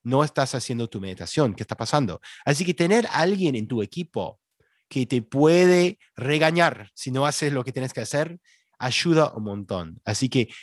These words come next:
hacerlo solito, sí, muy difícil. Hacerlo con amigos y comenzar poco a poco. Yo comencé con cinco minutos. Estaba en mi sofá en Condesa haciendo cinco minutos que parecía muchas horas.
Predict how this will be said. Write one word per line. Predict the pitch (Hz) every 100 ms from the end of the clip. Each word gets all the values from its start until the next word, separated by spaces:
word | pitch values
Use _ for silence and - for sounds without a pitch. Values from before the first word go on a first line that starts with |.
| - _
hacerlo | - 156 226 226 196
solito, | - 143 185 - 160
sí, | 113 -
muy | 104 101
difícil. | 98 123 117 131
Hacerlo | - 113 - 170 165
con | 127
amigos | 120 135 165 151
y | 139 -
comenzar | 160 180 180 202 190 - _
poco | 180 - 147
a | 135
poco. | 202 - - - -
Yo | 202
comencé | 214 202 196
con | 175 135
cinco | 185 165
minutos. | 156 170 104
Estaba | 92 160 170
en | 165 139
mi | 135
sofá | 120 123 - 151 170 _
en | - 107
Condesa | 110 113 131 139
haciendo | 113 - 113
cinco | 98 139 135
minutos | 117 127 143
que | 117
parecía | - 110 117 117 185 190 117 92 _ - - - _
muchas | 139 139 175 196 - 110 -
horas. | 151 110 82 - -